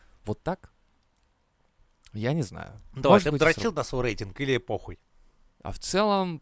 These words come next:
Speaker 1: похуй, пока это не начнёт, э, как-то влиять на услуги, которые я буду получать.
Speaker 2: А, ну он начнёт очень быстро.
Speaker 1: Вот. Тогда, наверное, придётся. Тогда придётся заносить кому-то бабла, чтоб они мне
Speaker 2: Ты представь,
Speaker 1: накрутили
Speaker 2: какое-то
Speaker 1: рейтинг.
Speaker 2: лицемерное общество-то будет в итоге.
Speaker 1: Естественно.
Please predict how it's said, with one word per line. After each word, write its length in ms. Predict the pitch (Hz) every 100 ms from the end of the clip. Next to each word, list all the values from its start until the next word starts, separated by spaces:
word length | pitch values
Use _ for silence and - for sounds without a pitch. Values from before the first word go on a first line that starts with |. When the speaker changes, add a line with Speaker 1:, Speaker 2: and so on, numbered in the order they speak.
| -
Speaker 1:
похуй, 280 | 226 262
пока 200 | 190 156 170
это 120 | 160
не 120 | 156
начнёт, 400 | 156 - 156 135 _ - 101 95 95
э, 160 | 113 110
как-то 680 | - - 123 113 107 101 - 104 - - 107 - - - -
влиять 440 | 104 117 120 117
на 400 | 107 107 104 101
услуги, 460 | - - 123 147 196
которые 260 | 165 127
я 60 | 107
буду 160 | 104 101
получать. 320 | - 101 -
Speaker 2:
А, 140 | 98 98
ну 180 | 101 120
он 100 | 113
начнёт 440 | 135 - 170 101
очень 220 | 104 151
быстро. 380 | 143 113 - 110 -
Speaker 1:
Вот. 520 | 101 104 98 95 - _ _ _
Тогда, 300 | 123 104 151
наверное, 340 | 185 170 170
придётся. 480 | 175 175 151 - - - - _ _ _ _ _ _ _
Тогда 220 | 135 160
придётся 420 | 185 180 185 -
заносить 380 | 131 165 170 190
кому-то 260 | - 156 143
бабла, 560 | 139 123 127 147 151
чтоб 200 | 135 - 117
они 140 | 120
мне 120 | 120
Speaker 2:
Ты 80 | 117
представь, 300 | - 117 202
Speaker 1:
накрутили 200 | 110 -
Speaker 2:
какое-то 220 | 123 160 135
Speaker 1:
рейтинг. 180 | 135
Speaker 2:
лицемерное 460 | - 139 170 151 135
общество-то 520 | 147 - 135 - 104
будет 300 | 104 101 90
в 100 | -
итоге. 180 | 98 90
Speaker 1:
Естественно. 600 | 87 90 - - 123 131